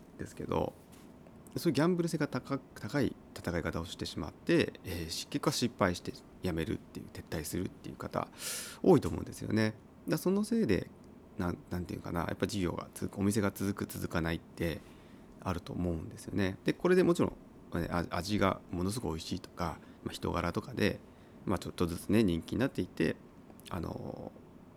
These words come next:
存続できるっていうお店ももちろんありますけども、全部が全部そうじゃないですよね。で、その点、このこうよくんがやってる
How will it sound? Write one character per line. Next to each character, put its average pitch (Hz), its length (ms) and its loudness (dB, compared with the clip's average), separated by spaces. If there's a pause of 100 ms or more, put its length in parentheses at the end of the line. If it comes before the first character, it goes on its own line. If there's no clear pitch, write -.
(340)
存 98 160 -2
続 - 140 -6
で - 120 -4
き - 120 0
る 85 80 2
っ - 40 -6
て - 140 -14
い - 20 -10
う - 40 -12
お - 20 -6
店 - 140 -6
も - 60 -4
も 175 140 2
ち 226 80 2
ろ - 100 2
ん - 60 -4
あ - 100 4
り 139 100 4
ま 196 120 2
す 196 100 -8
け - 80 -10
ど - 120 -10
も、 - 200 -6 (520)
全 202 180 6
部 220 60 4
が 214 100 2
全 196 140 2
部 92 60 0
そ - 120 -4
う 78 40 -4
じ - 80 -6
ゃ - 20 -10
な - 120 -8
い - 80 -8
で - 80 -12
す - 60 -14
よ - 120 -8
ね。 - 180 -4 (1400)
で、 143 80 2
そ 175 120 6
の 190 120 8
点、 180 220 6
こ - 220 -2
の 170 60 4
こ - 160 0
う 143 40 8
よ 90 80 6
く - 120 -2
ん 82 40 2
が 80 80 -4
や 85 80 -10
っ - 40 -14
て - 200 0
る 90 200 2